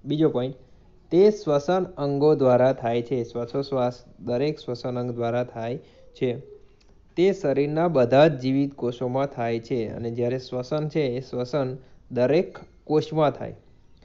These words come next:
શ્વાસોશ્વાસ છે, એ ફક્ત શ્વસન અંગોમાં જ થાય અને શ્વસન છે, એ દરેક જીવિત કોષોમાં થાય છે.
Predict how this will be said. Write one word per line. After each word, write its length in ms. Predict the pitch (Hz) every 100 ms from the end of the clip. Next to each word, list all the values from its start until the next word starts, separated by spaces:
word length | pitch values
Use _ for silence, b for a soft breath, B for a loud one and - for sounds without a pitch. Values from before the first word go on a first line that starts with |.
| b b - -
શ્વાસોશ્વાસ 560 | 123 120 151 147 151 147
છે, 120 | 165 139
એ 20 |
ફક્ત 320 | 139 - 127 143
શ્વસન 460 | 147 135 131 143 139
અંગોમાં 420 | 131 135 143 143
જ 20 |
થાય 320 | 143 117 139 - b b b
અને 200 | - 120
શ્વસન 480 | 123 127 120 151 156
છે, 160 | 156 131 127 - - -
એ 120 | 151 123 127 - 127
દરેક 320 | 120 131 143
જીવિત 280 | 123 117 123
કોષોમાં 500 | - 110 117 113 120
થાય 380 | 117 117 120 131 - b b -
છે. 160 | - 135